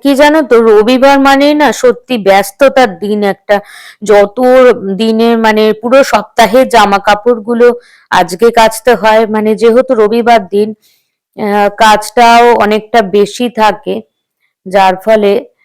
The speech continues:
আর সোমবার স্কুল থাকে, তাই রবিবার দিনই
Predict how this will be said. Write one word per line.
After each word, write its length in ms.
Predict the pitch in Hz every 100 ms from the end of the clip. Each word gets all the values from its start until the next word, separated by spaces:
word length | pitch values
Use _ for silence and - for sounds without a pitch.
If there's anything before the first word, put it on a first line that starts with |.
| _ _ _
আর 220 | - 190
সোমবার 480 | 175 254 240 233 240
স্কুল 380 | 240 - 254 247
থাকে, 500 | 240 220 - 214 208
তাই 240 | 208 208 208
রবিবার 500 | 208 220 202 214 190
দিনই 380 | 220 220 226